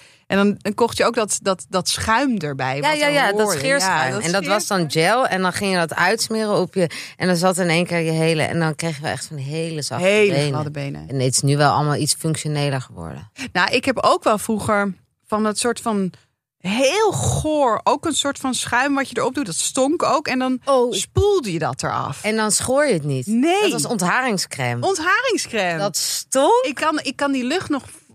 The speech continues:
Speaker 1: voor
Speaker 2: Ja.
Speaker 1: me halen. Het, echt een gore, gore
Speaker 2: Dat
Speaker 1: lucht.
Speaker 2: moest je gewoon laten zitten.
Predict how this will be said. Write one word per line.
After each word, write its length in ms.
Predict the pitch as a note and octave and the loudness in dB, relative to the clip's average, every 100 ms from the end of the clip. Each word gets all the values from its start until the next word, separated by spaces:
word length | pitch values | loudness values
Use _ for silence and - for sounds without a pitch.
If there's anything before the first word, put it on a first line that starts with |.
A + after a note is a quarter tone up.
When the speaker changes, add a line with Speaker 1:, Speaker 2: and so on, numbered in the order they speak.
| - | -14
Speaker 1:
voor 100 | - | 0
Speaker 2:
Ja. 200 | F#3 F#3 | 2 4
Speaker 1:
me 80 | D#4+ | 2
halen. 400 | F3+ E3 D#3+ D#3+ | 0 2 2 0
Het, 140 | D#3+ - | -4 -4
echt 200 | D4+ C4+ | -4 -4
een 80 | |
gore, 600 | A3 - E4 F4+ E4+ B3+ | -6 -4 0 2 2 0
gore 360 | A#3 - D#4 C4+ | -2 -2 0 0
Speaker 2:
Dat 80 | G#3 | 0
Speaker 1:
lucht. 180 | A3 A#3+ | 0 0
Speaker 2:
moest 140 | B3 | 0
je 60 | - | -2
gewoon 180 | A#3 A3 | 0 2
laten 260 | G#3+ G3 | 0 0
zitten. 460 | F#3+ A3+ B3 - | 0 0 0 0